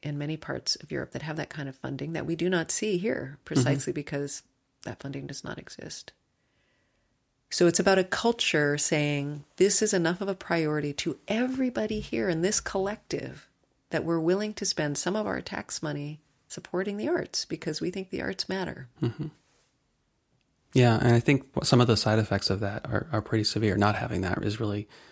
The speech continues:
Speaker 2: problematic. One of the things that happens is anytime somebody appreciates something, they want it to be commercially viable.
Speaker 1: <laughs>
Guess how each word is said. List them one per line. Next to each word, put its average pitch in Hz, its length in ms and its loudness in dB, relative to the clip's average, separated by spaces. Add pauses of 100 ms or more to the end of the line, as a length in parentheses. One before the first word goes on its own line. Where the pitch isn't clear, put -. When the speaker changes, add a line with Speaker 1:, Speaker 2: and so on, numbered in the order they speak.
(200)
Speaker 2:
problematic. 101 640 0 (400)
One 117 220 8
of 113 60 8
the 113 120 6
things 110 260 6
that 107 80 2
happens 110 520 2
is 98 300 2 (360)
anytime 117 680 6
somebody 104 340 6
appreciates 113 540 2
something, 151 360 0 (640)
they 110 100 8
want 107 300 6
it - 40 -8
to - 80 2
be 107 100 6
commercially 107 600 2
viable. 104 540 0
Speaker 1:
<laughs> - 60 0